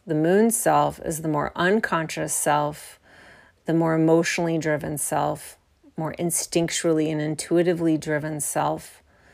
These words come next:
the one that sometimes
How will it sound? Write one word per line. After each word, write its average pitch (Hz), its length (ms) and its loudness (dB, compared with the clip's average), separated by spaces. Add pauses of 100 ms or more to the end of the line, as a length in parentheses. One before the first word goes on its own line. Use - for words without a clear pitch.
(240)
the 165 100 2
one 165 540 2
that 160 500 2 (500)
sometimes 165 760 -2